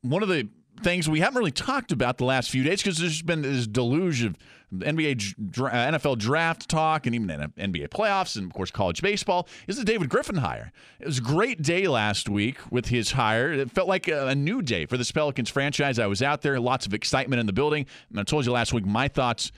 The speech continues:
on David Griffin, what a smart and bright basketball mind he is, and what a great fit I think he's going to be in New Orleans. I had a chance to talk to Joel Myers, television voice of the Pelicans, about this hire, and,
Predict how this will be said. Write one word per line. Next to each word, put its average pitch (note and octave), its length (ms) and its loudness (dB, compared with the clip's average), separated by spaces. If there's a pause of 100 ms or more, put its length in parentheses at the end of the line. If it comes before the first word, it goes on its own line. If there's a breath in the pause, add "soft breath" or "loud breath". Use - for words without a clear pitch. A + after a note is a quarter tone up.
(200 loud breath)
on G#2+ 160 0
David G#2 280 2
Griffin, A2+ 300 0
what A2 160 2
a G2 140 -2
smart B2+ 640 0
and G2+ 140 0
bright A2+ 340 0
basketball G#2 640 0
mind F#2+ 300 0
he G2 280 0
is, G#2 320 0 (220 loud breath)
and F#2+ 100 -2
what A2 80 0
a G#2 60 -2
great A2 320 -2
fit A#2 340 -2
I A#2 140 0
think B2 200 -2
he's B2 180 0
going G#2+ 240 0
to F#2 60 -2
be A2+ 380 0 (300 loud breath)
in A#2+ 180 0
New A2+ 120 2
Orleans. D3+ 460 0 (200 loud breath)
I - 60 0
had F3 80 2
a D3 40 -2
chance F3+ 340 2
to D3 100 -4
talk D#3 320 0
to D3 320 2
Joel C#3 300 2
Myers, D#3+ 520 0
television C3+ 480 2
voice C#3+ 400 0
of C#3 220 0
the B2+ 80 -2
Pelicans, E3 600 -2
about G#2+ 240 0
this - 160 -2
hire, C3+ 220 2
and, G2+ 100 -2